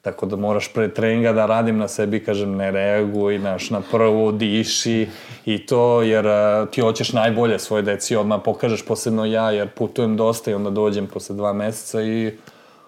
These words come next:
hoću dosta toga da im ispravim, pokažem. I onda zahteva to do, ovaj, psihološku spremu i nije lak-, mislim,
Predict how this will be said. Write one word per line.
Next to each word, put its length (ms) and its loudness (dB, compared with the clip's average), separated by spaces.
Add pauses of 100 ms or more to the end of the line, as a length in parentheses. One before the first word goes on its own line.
(200)
hoću 260 -2
dosta 300 0
toga 260 0
da 80 0
im 120 0
ispravim, 500 -2
pokažem. 580 0 (480)
I 100 0
onda 200 2 (400)
zahteva 600 0
to 240 0
do, 120 0
ovaj, 680 0
psihološku 960 0
spremu 480 0
i 60 2
nije 260 2
lak-, 280 0
mislim, 480 -2